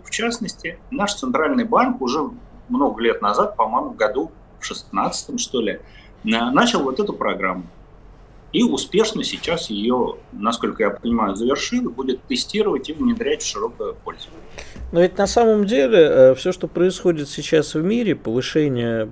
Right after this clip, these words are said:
Speaker 2: попытки государств контролировать всё, как раз и ведут людей, э, в сторону криптовалют.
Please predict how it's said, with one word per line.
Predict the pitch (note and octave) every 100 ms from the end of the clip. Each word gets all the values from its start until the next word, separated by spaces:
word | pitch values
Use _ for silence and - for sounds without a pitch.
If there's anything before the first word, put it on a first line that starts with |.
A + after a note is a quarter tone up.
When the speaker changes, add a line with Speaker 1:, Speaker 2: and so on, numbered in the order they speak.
| A2+ -
Speaker 2:
попытки | D3+ F#3 F3 - B2+ A#2+ A2+ A2+
государств | A#2 A#2+ C3+ C3 A#2 - -
контролировать | - A#2+ C3 B2+ A#2+ A2+ A2 -
всё, | - A3 A#3+ - - - - -
как | B2+
раз | D#3 E3+ -
и |
ведут | D3 D3+ G3 B3+ F#3
людей, | F#3 F3 F3 C#3 A2+ G#2+
э, | A#2 A#2+ A#2+ A#2 A#2+ A#2+ A#2+
в | -
сторону | - C#3 B2+ A#2+ A#2 A2+ A2+ A2+ A2+ A#2 -
криптовалют. | C3 A#2+ C3+ C3+ F#3 F#3 -